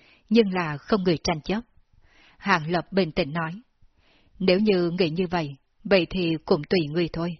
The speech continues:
Dù thế nào một khi tiêu ký hạ xuống, bất luận kẻ nào cũng không thể nào thay đổi. Tự bào đại hán nghe Hàng Lập nói như vậy, trên mặt mang theo một tia cổ quái quan sát Hàng Lập một lần, mới xua xua tay nói,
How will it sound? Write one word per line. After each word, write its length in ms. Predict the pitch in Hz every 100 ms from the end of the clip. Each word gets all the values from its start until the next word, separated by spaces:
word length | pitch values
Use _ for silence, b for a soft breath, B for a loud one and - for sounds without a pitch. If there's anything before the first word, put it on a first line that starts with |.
| _ b b b b
Dù 140 | 202 180
thế 100 | 285
nào 220 | 233 180 156
một 120 | 175
khi 240 | - 196
tiêu 220 | 165 190
ký 220 | 160 175 202
hạ 140 | 226
xuống, 340 | 147 - 175 233 b b b
bất 200 | 233 320
luận 260 | 208 175 151
kẻ 160 | 180
nào 380 | 160 185 156 147 -
cũng 180 | 190 156
không 220 | 254 233
thể 140 | 208
nào 240 | 160 175 143
thay 120 | 196 175
đổi. 260 | 180 160 147 _ _ - b b b b b
Tự 160 | 202 170
bào 160 | 190
đại 180 | 160 165
hán 320 | 156 180 226
nghe 180 | 220 180
Hàng 260 | 175 175 160
Lập 120 | 170
nói 220 | 160 170 170
như 100 | 220 185
vậy, 220 | 175 143 b b b b
trên 160 | 254 214
mặt 220 | 190 -
mang 180 | 190 160
theo 220 | 190 175
một 260 | 175 175 -
tia 120 | 220
cổ 180 | - 180
quái 340 | - 180 180 247
quan 140 | - 185
sát 220 | - 294
Hàng 220 | 254 170 156
Lập 160 | 165
một 220 | 170 170
lần, 260 | 175 175 139 - b b b
mới 220 | 185 185 226 -
xua 160 | 202
xua 240 | 160 196 170
tay 180 | 175
nói, 320 | 160 165 165